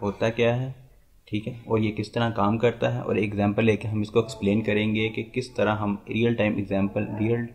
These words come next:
टाइम वर्ल्ड में कोई एग्जांपल को किस तरह हम रियल नाइव बायस क्लासिफायर के साथ सॉल्व कर सकते हैं।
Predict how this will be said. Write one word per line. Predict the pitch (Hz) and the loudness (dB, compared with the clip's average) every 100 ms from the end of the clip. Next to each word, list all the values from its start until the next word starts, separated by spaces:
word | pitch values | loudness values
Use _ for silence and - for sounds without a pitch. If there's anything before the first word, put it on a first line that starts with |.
| - | 2
टाइम | 98 104 | 4 4
वर्ल्ड | 104 107 | 2 0
में | 104 104 | 0 -2
कोई | - 107 | -2 -4
एग्जांपल | 107 101 98 110 | 0 2 2 0
को | |
किस | 110 120 | -2 -4
तरह | 120 | -2
हम | 117 98 | 0 0
रियल | 107 107 107 - - _ - | 0 -2 -4 -8 -20 _ 2
नाइव | 107 110 | 4 8
बायस | 110 | 6
क्लासिफायर | 110 101 - - 101 | 6 0 0 -2 0
के | 104 | -2
साथ | - 110 | 2 2
सॉल्व | - - 95 92 92 | 2 0 4 4 6
कर | 98 | 0
सकते | - 92 - | 0 -6 -2
हैं। | 95 85 87 | -2 -2 -8